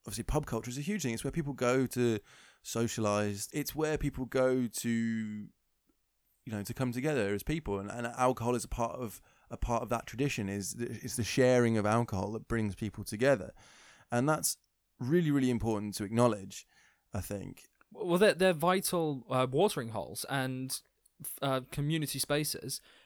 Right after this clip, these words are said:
Speaker 2: and every organisation ever, any s-, minority, any group of immigrants or, or anyone of any kind usually develops and builds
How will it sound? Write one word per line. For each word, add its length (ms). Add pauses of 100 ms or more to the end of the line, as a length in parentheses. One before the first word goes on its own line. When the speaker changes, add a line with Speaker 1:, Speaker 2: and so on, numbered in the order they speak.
(120)
Speaker 2:
and 300
every 320
organisation 960 (320)
ever, 480
any 380
s-, 120 (240)
minority, 840
any 180
group 340
of 300 (440)
immigrants 560
or, 140 (280)
or 120
anyone 260
of 80
any 240
kind 480
usually 560 (220)
develops 580
and 260
builds 520